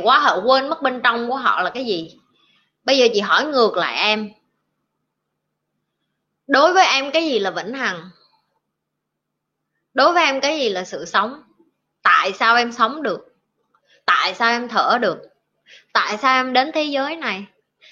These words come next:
Tại sao em ngồi đây? Tại sao em có thể coi cái kênh của chị được? Em có nghĩ đến tất cả mọi thứ nó đều là kết nối của vũ trụ không? Hay là đối với em,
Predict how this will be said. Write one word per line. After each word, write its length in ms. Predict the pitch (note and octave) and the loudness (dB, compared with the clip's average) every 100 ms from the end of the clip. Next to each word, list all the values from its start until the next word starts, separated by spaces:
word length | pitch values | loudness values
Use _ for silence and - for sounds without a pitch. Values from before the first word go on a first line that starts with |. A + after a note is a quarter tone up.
| _ | _
Tại 280 | - C#3+ G3 | -2 0 -2
sao 220 | A3 B3+ | 2 2
em 180 | C4 B3+ | 2 0
ngồi 220 | A3+ G#3 | 0 2
đây? 260 | G#3 A3+ B3+ - _ _ _ - | 2 0 -4 -12 _ _ _ -4
Tại 220 | F3 G3 | -4 -2
sao 280 | B3+ B3+ C4 | 0 4 4
em 120 | C4 | 2
có 80 | D4+ | -2
thể 140 | A#3 | -2
coi 260 | - B3 B3+ | 2 2 4
cái 100 | C#4 | 0
kênh 320 | B3+ B3+ B3+ | 0 0 -2
của 60 | C#4 | -6
chị 200 | G#3 - | -6 -4
được? 220 | F#3 E3+ - _ _ _ _ _ _ _ _ - | -6 -8 -12 _ _ _ _ _ _ _ _ -8
Em 140 | D#4 | -6
có 160 | F4 E4+ | -6 -4
nghĩ 240 | A#3 A3 | -2 -2
đến 120 | C#4+ E4 | -4 -4
tất 80 | F#4 F4+ | -4 -2
cả 140 | F3+ | -4
mọi 240 | C4 C4 - | -4 -8 -10
thứ 220 | A#3 C4+ | -8 -6
nó 100 | D#4+ | -6
đều 240 | D4+ G#3+ F#3+ | 0 2 2
là 160 | F#3 G#3 | 0 -4
kết 180 | C4+ C#4 | -4 -2
nối 280 | B3+ D#4 | 0 0
của 100 | C#4+ | -2
vũ 200 | G#3 F3+ G#3 | -4 -6 -4
trụ 160 | - F3 | -4 0
không? 220 | G#3 A3 | -2 -2
Hay 120 | A#3 | -2
là 100 | G#3+ | 0
đối 240 | G#3 G3+ D4 | 2 2 4
với 120 | D4 | 2
em, 260 | A3+ A3+ | 2 0